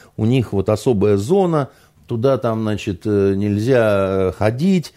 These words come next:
туда-сюда. И, наконец-то, стали пускать прессу. Вот граница с Белоруссией.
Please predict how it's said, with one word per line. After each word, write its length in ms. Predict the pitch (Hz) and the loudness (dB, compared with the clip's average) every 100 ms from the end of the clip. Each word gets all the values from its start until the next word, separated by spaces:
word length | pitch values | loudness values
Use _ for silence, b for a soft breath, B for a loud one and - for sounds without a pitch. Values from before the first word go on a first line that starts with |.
| b b b - | b b b -2
туда-сюда. 720 | 113 127 110 - 120 175 156 | 0 2 0 -4 -2 -2 -2
И, 260 | 131 131 | -2 -2
наконец-то, 600 | 127 127 135 147 143 - | -2 -4 -2 -2 -4 -6
стали 300 | 113 - 131 | -6 -2 -2
пускать 480 | 117 110 - 120 104 | -2 -6 -4 -4 -4
прессу. 540 | - 175 196 - 92 85 _ _ _ _ _ _ _ _ - | -6 -6 -6 -10 -16 -16 _ _ _ _ _ _ _ _ -12
Вот 160 | 107 90 | -8 -4
граница 560 | 85 92 110 92 - | 0 2 2 0 -4
с 20 | |
Белоруссией. 720 | 73 87 104 92 - 87 82 | -2 2 2 0 -6 -14 -14